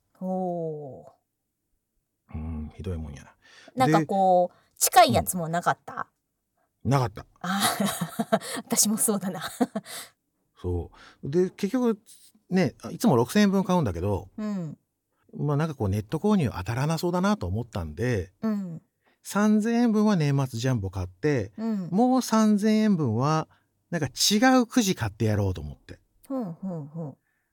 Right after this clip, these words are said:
Speaker 2: ビッグとかさ、知ってる？ビッグとか。
Speaker 1: シーエムでやってるね。
Speaker 2: そうそう、ビッグとかメガビッグとかさ。
Speaker 1: うん。
Speaker 2: 百円ビッグとか。
Speaker 1: うん。
Speaker 2: でね、全部で一、二、三、四、五、六、一口ずつ六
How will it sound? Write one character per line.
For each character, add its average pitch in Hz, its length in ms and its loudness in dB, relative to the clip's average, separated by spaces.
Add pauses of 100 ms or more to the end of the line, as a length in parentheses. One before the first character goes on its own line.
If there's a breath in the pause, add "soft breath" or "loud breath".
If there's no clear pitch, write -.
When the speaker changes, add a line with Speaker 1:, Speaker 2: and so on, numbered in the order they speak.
(260)
Speaker 2:
ビ 196 240 4
ッ - 40 -14 (160)
グ - 100 -12
と 120 100 0
か 85 120 -8
さ、 78 260 -8 (300)
知 - 100 -12
っ - 40 -20
て 220 120 4
る？ 262 80 2
ビ 151 140 -2
ッ 131 80 -8
グ - 80 -20
と 95 100 -6
か。 - 160 -12 (320)
Speaker 1:
シ - 200 -4
ー 208 80 -2
エ 214 40 -2
ム 208 100 -4
で 202 100 -8
や 190 80 -4
っ - 20 -20
て - 160 -6
る 190 100 -6
ね。 190 320 0 (460)
Speaker 2:
そ 113 140 0
う - 20 0
そ 90 80 0
う、 85 40 -2
ビ 127 200 0
ッ - 100 -20
グ 127 100 -4
と 117 100 -4
か 98 100 -2
メ 104 180 0
ガ 127 120 0
ビ 127 120 -4
ッ - 60 -8 (120)
グ - 80 -20
と 101 80 -8
か 78 120 -8
さ。 73 200 -16 (140)
Speaker 1:
う 208 80 -6
ん。 180 440 -8 (440)
Speaker 2:
百 139 360 -2
円 135 200 4
ビ 123 140 -4
ッ - 100 -12
グ - 80 -14
と 92 100 -6
か。 78 240 -14 (460)
Speaker 1:
う 196 60 -6
ん。 180 420 -6 (280)
Speaker 2:
で 101 240 -4
ね、 98 600 -2
全 131 240 -4
部 120 80 -6
で 98 80 -8
一、 120 240 -10
二、 101 240 -4
三、 101 340 -6
四、 101 380 -8
五、 90 340 -6
六、 92 340 -8 (220 loud breath)
一 - 220 2
口 214 200 -4
ず 220 120 -6
つ 170 320 2
六 147 200 2